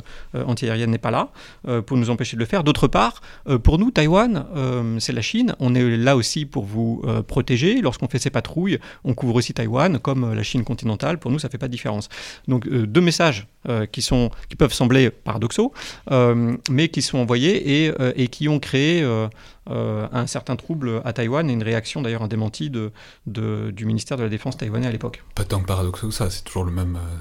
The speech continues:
Speaker 2: enfin, c'est un peu le même message qui est qu'on fait ce qu'on veut au-dessus de Taïwan, euh, si, si tant est que cette photo n'ait d'ailleurs pas été photoshopée, ce qui, ce qui est pas forcément, euh, évident dans l'absolu.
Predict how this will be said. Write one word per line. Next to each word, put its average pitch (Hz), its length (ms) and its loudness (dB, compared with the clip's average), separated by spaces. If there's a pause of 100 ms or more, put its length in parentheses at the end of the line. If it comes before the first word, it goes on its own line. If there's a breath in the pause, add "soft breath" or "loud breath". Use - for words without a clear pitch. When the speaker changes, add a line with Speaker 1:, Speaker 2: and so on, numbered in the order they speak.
Speaker 2:
enfin, 92 180 -8
c'est - 140 -8
un 90 60 -2
peu 92 120 -6
le 92 60 -2
même 92 340 -2
message 98 380 0
qui - 120 -10
est 90 60 -6
qu'on 92 200 -6
fait 92 120 -6
ce - 80 -6
qu'on 92 140 -6
veut 95 120 -2
au-dessus 92 220 -8
de - 60 -16
Taïwan, 92 420 -6
euh, 87 180 -8 (100)
si, 101 220 -6
si - 180 -6
tant 85 240 -6
est 110 120 2
que 82 200 -10
cette - 200 -14
photo 92 200 -8
n'ait 80 140 -4
d'ailleurs 82 240 -8
pas - 140 -8
été - 180 -8
photoshopée, - 640 -10
ce - 120 -10
qui, 156 240 -10
ce - 80 -16
qui - 140 -14
est 80 40 -10
pas 92 160 -10
forcément, 85 600 -8
euh, 82 80 -8
évident 87 300 -8
dans 87 100 -6
l'absolu. - 360 -8